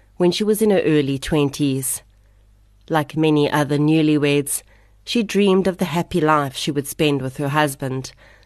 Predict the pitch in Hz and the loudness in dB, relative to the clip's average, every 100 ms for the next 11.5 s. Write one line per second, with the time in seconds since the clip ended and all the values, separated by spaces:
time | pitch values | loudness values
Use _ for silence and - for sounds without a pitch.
0 | _ 156 131 143 - - 131 - 160 151 | _ -8 -2 -4 -4 -6 -6 0 0 2
1 | 143 139 139 135 127 165 151 143 139 - | 0 0 0 -2 0 0 2 0 -2 -16
2 | - - _ 185 160 185 175 175 170 165 | -20 -20 _ -2 0 0 2 2 4 4
3 | 156 151 - 156 - 156 151 139 165 156 | 2 0 -2 -4 0 2 0 0 2 2
4 | 143 135 139 135 156 147 135 151 131 - | 2 0 -2 -4 -2 -2 -2 -2 -2 -2
5 | - 135 131 151 - 139 127 127 - 87 | -2 -2 -2 -4 -2 -4 -2 -4 -6 -6
6 | 131 - 151 143 139 135 - _ _ _ | -6 -4 -2 0 0 -4 -12 _ _ _
7 | _ _ _ _ _ 147 139 160 151 - | _ _ _ _ _ -6 -2 -2 0 0
8 | 143 131 143 131 131 143 131 175 151 143 | -4 -2 -4 -4 -4 -4 -2 0 0 0
9 | 147 135 - - - _ _ 196 202 175 | -4 -4 -8 -20 -20 _ _ 0 2 2
10 | 190 - - 170 160 135 139 - 139 127 | 0 0 -2 -2 -4 -4 -6 -2 -4 -2
11 | 127 - 165 147 135 | -6 -2 0 0 0